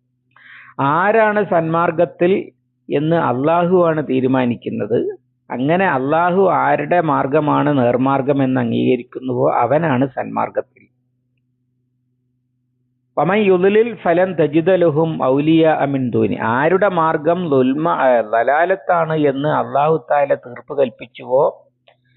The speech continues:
എന്നാലും അള്ളാഹു അങ്ങനെ പറഞ്ഞാലും വേറൊരു വഴിയിലൂടെ വേറെ ആരുടെയോ സഹായത്തിൽ അവരെ നേർവർ-, നേർവഴിയിലാക്കാൻ ആരെയും താങ്കൾ കണ്ടെത്തുകയില്ല. അഥവാ ആ-, ആരും കണ്ടെത്തുകയില്ല. നബി സല്ലല്ലാഹു അലൈഹി വസല്ലമയെ ചൂണ്ടിയിട്ടാണ് വർത്തമാനം പറയുന്നത്. കാരണം ഇത് അംഗീകരിക്കാതെ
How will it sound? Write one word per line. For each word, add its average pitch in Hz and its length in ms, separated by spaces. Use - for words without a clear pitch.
എന്നാലും 180 580
അള്ളാഹു 185 460
അങ്ങനെ 185 360
പറഞ്ഞാലും 160 600
വേറൊരു 160 440
വഴിയിലൂടെ 156 580
വേറെ 147 400
ആരുടെയോ 151 480
സഹായത്തിൽ 135 800
അവരെ 143 280
നേർവർ-, 139 640
നേർവഴിയിലാക്കാൻ 139 1120
ആരെയും 147 600
താങ്കൾ 147 400
കണ്ടെത്തുകയില്ല. 131 1120
അഥവാ 123 420
ആ-, 127 340
ആരും 147 360
കണ്ടെത്തുകയില്ല. 156 760
നബി 113 160
സല്ലല്ലാഹു 151 500
അലൈഹി 156 200
വസല്ലമയെ 156 440
ചൂണ്ടിയിട്ടാണ് 147 640
വർത്തമാനം 139 580
പറയുന്നത്. 135 560
കാരണം 120 460
ഇത് 131 180
അംഗീകരിക്കാതെ 160 1000